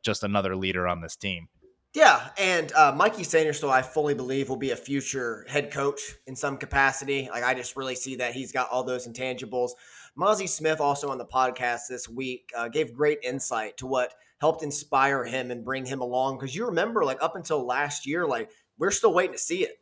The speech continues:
Speaker 2: Like, it was like, "You gotta prove this, show us something." And he mentioned Josh Ross, how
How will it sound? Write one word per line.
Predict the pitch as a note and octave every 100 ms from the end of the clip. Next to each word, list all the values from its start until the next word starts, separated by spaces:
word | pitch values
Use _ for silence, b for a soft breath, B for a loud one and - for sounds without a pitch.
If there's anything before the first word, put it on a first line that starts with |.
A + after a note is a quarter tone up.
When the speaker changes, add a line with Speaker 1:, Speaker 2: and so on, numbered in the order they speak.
| _
Speaker 2:
Like, | -
it | E3
was | E3
like, | D3 B2+ -
"You | C3 D3
gotta | A3+
prove | A#3 E3 G#3
this, | C3 A#2+
show | - F3 F#3+
us | -
something." | D3+ E3+ B2+ A#2 B B B
And | D3
he | F3+
mentioned | F#3+ F3 D3 B2
Josh | C#3+ C3 C3 B2+
Ross, | C3+ A#2+ G#2 -
how | C3 A#2